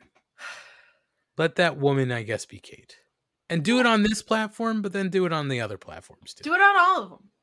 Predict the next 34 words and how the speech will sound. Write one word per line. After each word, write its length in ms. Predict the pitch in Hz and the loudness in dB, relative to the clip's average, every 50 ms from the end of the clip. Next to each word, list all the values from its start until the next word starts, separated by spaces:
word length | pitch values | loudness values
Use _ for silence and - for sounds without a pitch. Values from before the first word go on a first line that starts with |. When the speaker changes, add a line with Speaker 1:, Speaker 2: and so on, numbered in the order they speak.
| _ _ _ - - | _ _ _ -10 -10
Speaker 2:
And 160 | 220 208 208 | -8 -4 0
buy 80 | 247 | 2
Speaker 1:
Like, 180 | 240 285 294 349 | 4 4 4 4
do 80 | 233 254 277 247 | 4 2 4 4
it 40 | |
on 160 | 240 226 208 208 | 4 4 4 2
Speaker 2:
a 100 | 214 208 - | -2 -2 0
Speaker 1:
our 220 | 165 165 185 202 | 4 6 6 6
Speaker 2:
drink. 120 | 208 208 208 | 4 2 2
Speaker 1:
platform 640 | - 220 220 220 214 - - 226 220 226 226 220 208 - | 2 4 4 4 2 -2 -4 -2 -2 0 -2 -4 -4 -4
and 120 | 175 175 | -2 0
then 140 | 175 170 165 | 0 0 0
to 80 | 170 | -2
go 240 | 160 143 151 165 170 | -2 0 2 2 2
do 220 | 160 139 165 160 156 | 4 4 2 2 4
it 80 | 147 | 2
on 160 | 143 139 131 | 2 0 -2
Kate's 420 | 131 - - - 175 185 180 - - | -6 -6 -4 -2 0 0 0 -2 -4
other 220 | 175 170 170 170 | -4 -4 -4 -6
platforms. 840 | 165 - 175 165 170 165 _ - 180 175 175 175 180 175 - - _ - | -6 -6 -6 -6 -6 -8 _ -12 -10 -8 -8 -10 -10 -14 -18 -20 _ -8
You 80 | 175 | -4
know 60 | 180 175 | -2 -2
what 40 | 175 | -2
I'm 60 | 170 | -2
saying? 380 | - - 180 180 180 180 175 - _ _ _ _ _ _ - - _ _ _ - | -2 -2 -2 -2 -2 -4 -8 -12 _ _ _ _ _ _ -20 -20 _ _ _ -4
Like, 280 | 143 143 139 131 - - | -2 0 0 0 -2 -4
support, 600 | - - 156 139 - - 196 196 190 175 - _ _ - - - - | -4 -4 -4 -2 2 4 6 6 6 2 0 _ _ -20 -14 -6 -6
if 160 | 180 - - | -6 -4 0
you 160 | 226 254 269 | 2 2 2
support 480 | - - 240 - - 208 202 190 175 - | 4 2 -4 -4 -2 -2 -2 -2 -2 -6
Kate 580 | - - 196 214 214 151 123 110 - - - _ _ | -2 2 4 4 4 2 0 -4 -10 -16 -20 _ _
here 600 | _ - - 262 269 269 208 135 110 107 113 117 - _ - - | _ -6 0 2 4 4 4 2 0 -4 -10 -12 -14 _ -10 -8
and 160 | 160 160 170 | -6 -4 -2
then 320 | 165 160 156 156 143 - | -2 -2 -2 -6 -8 -14